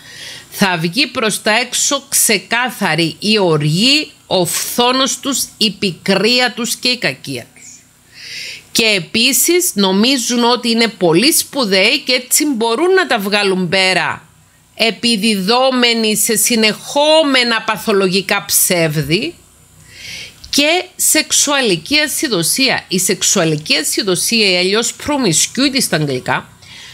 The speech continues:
δεν έχει να κάνει με τον ερωτικό προσανατολισμό του ανθρώπου που επιδίδεται σε σεξουαλική ασυδοσία. Δεν έχει να κάνει με το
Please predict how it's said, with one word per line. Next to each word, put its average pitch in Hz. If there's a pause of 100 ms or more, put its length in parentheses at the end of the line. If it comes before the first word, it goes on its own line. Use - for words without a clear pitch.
(160)
δεν 349 (100)
έχει 370
να 302
κάνει 226
με 214
τον 214
ερωτικό 196
προσανατολισμό 185
του 185
ανθρώπου 175 (460)
που 233
επιδίδεται 202
σε 180
σεξουαλική 175
ασυδοσία. 156
Δεν 190
έχει 320
να 277
κάνει 226
με 220
το 190